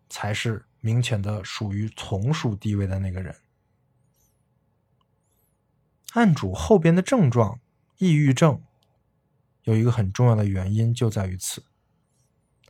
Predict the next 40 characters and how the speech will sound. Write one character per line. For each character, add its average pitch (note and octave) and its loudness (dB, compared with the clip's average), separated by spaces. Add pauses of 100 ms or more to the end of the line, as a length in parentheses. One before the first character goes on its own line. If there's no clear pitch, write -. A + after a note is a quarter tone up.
(140)
案 B2 2
主 G#2+ -2
在 A#2 4
总 G#2 -2
结 G2+ -4
他 A#2 -2 (240)
抑 C3+ 0
郁 A#2 2
住 C3 0
院 B2+ 2
的 A2 0
原 G2+ -2
因 E3+ 4
时 F#2+ -8
说： G2+ -6 (220)
“住 G3 2
院 F3+ 8
的 A#2+ 8
原 G#2 4
因， E3 4 (600)
我 A2+ -2
可 A#2 2
以 A#2 4
把 G#2+ -2
它 A2 0
归 A#2 2
为 G#2 0
三 D#3 2
种 G2+ 0
名 G2 0
义 G2+ 0
之 G2 -6
下。” - -4 (1080)
而 A#2+ 4
其 C3+ 2
中 D3 4
一 E3+ 6
种 G2+ 2
则 G#2+ 0
是， A2 0